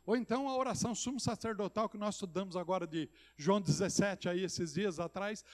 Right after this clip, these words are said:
foi a leitura nossa. Inclusive, eu, foi o texto que eu passei pra turma trabalhar no G C. Unidade. Então, você, aí,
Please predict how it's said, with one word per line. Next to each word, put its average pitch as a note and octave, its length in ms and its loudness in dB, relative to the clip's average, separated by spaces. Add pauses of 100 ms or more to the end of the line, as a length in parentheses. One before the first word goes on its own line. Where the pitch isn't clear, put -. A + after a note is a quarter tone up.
foi G#3 180 4
a G3+ 60 6
leitura G3 440 4
nossa. F3+ 340 -2 (1160)
Inclusive, F#3+ 440 0
eu, G#3+ 100 0
foi - 300 -2
o - 20 -6
texto G#3 320 0
que A3 60 -2
eu G#3 40 0
passei G#3 320 -2
pra G3+ 140 -10
turma G3+ 240 -6
trabalhar G3 440 -2
no G3+ 80 -6
G F#3 160 -2
C. G3+ 280 -6 (1500)
Unidade. F3+ 560 -6 (220)
Então, G#3+ 180 -2
você, A#3+ 320 -4
aí, F3 180 -8